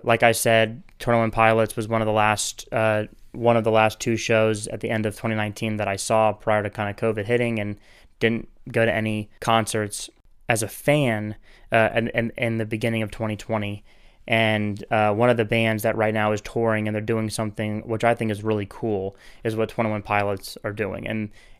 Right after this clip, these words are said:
they are, I think, a little bit close to halfway through what is called the Takeover Tour. So essentially what they're doing is, in support of their newest album, Scaled and Icy, which is,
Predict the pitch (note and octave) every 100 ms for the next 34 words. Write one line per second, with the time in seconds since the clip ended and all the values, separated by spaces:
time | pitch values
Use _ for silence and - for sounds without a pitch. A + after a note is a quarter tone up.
0 | - - A#2+ B2 A#2+ A#2 A2+ A2 A2 -
1 | A2 D#3+ D#3+ B2 C#3 C#3+ C3 A#2+ - -
2 | C3+ C#3 B2 A#2+ A#2+ A#2 - A#2 A2 A2+
3 | G#2+ - G#2+ G2 - A#2+ A#2+ A2+ G#2+ -
4 | G#2+ G#2 G2+ - - - - B2 A2+ -
5 | D3 D3 C#3 A#2+ A#2+ A2+ A2 A#2+ A#2+ A2+
6 | A2 G#2 G#2+ G#2 - - - - - -
7 | C3 A#2 - G#2+ - B2 A#2+ A#2 A2+ A2
8 | A2 A#2 A2+ - G#2+ G#2+ G#2+ G#2 A#2+ G#2+
9 | G#2+ G#2 A2 - A2 G#2 - - - -
10 | A#2 A2